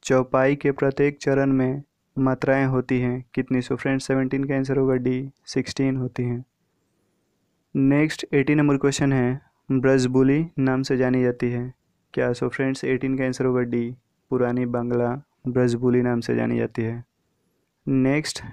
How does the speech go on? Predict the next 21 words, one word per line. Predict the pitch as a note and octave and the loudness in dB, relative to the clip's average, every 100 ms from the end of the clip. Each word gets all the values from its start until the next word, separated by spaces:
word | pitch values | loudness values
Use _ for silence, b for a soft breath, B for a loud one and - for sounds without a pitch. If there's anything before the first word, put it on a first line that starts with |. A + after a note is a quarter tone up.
| - | -4
नाइंटी | C#3 C3+ C3+ | 0 2 2
नंबर | D3 C#3+ C3+ | 2 2 2
क्वेश्चन | C#3+ C#3 C#3 | 0 2 0
है, | C3 | 0
पूर्ण | - C#3 C#3 C#3+ | 2 2 2 -2
सूर्य | - C#3 C3+ | 2 4 4
ग्रहण | C3+ C3+ C3+ | 2 0 0
का | C3 B2+ B2+ D#3+ | 0 -2 -2 -6
अधिकतम | C#3 B2 B2 - C3+ | -2 -2 -2 -2 -2
समय | - B2+ B2+ | 0 0 0
होता | B2 B2 A#2+ B2 | 0 -2 -2 -2
है | B2 B2+ - - | -2 -6 -12 -4
कितना | B2+ C3 | -2 0
सेकंड? | B2+ B2+ A#2+ A#2+ | 0 -2 -2 -4
So | - B2 | -2 -4
फ्रेंड्स, | - C3 B2+ - | 0 0 0 -2
नाइंटीन | C3 B2+ B2 C3 | -2 0 0 -2
का | C3 | -2
आंसर | B2+ C3 | -2 0
होगा | B2+ B2 | 2 2
बी, | B2 A#2+ A#2+ | 2 0 0